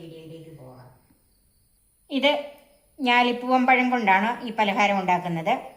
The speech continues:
ചെറുതായതുകൊണ്ട് ഞാനൊരു എട്ട് പത്തെണ്ണം എടുത്തിട്ടുണ്ട്. വലുതുള്ളാണെങ്കിൽ അതിനനുസരിച്ച് കുറച്ചെടുക്കുക. ഒരു കപ്പ് വറുത്ത അരിപ്പൊടി, ഇത്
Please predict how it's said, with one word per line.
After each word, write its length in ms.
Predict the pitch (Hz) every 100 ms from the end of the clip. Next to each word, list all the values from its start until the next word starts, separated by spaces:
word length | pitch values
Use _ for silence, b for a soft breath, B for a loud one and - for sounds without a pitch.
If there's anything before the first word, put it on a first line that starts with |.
| -
ചെറുതായതുകൊണ്ട് 720 | 311 302 330 240 226 220 233 226
ഞാനൊരു 300 | 208 202 208 214
എട്ട് 120 | 175 196
പത്തെണ്ണം 360 | 196 185 180 175
എടുത്തിട്ടുണ്ട്. 460 | 170 170 170 190 254 254
വലുതുള്ളാണെങ്കിൽ 920 | 247 254 226 208 220 214 208 208 247 311 - _ b b b 190
അതിനനുസരിച്ച് 720 | 190 208 180 170 190 175 285 294 -
കുറച്ചെടുക്കുക. 680 | 254 170 160 143 165 165 147 - - _ b b b b b b 254
ഒരു 140 | 262 233
കപ്പ് 260 | 190 262 302 - - _ _ 233
വറുത്ത 340 | 220 196 - 196
അരിപ്പൊടി, 400 | 165 160 165 156 - - -
ഇത് 100 | 240